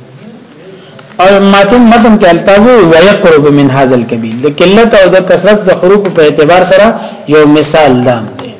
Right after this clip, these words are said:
خدای دا قریبی مثال دی، دا يقرب لفظ د پاره نقطه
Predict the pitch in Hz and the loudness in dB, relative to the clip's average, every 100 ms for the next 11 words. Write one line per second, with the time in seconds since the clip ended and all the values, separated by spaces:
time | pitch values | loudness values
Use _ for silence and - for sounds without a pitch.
0 | - - - - 147 160 180 226 233 240 | -20 -20 -16 -6 -2 0 2 2 2 2
1 | 196 180 175 - 156 160 214 180 147 156 | 2 0 0 0 0 2 2 2 0 0
2 | 147 170 175 151 147 139 151 160 165 156 | 0 0 0 2 0 0 -2 0 0 0
3 | 147 139 139 143 175 - - - - 143 | -2 -2 0 0 0 -4 -12 -20 -8 -4
4 | 139 - | -4 -2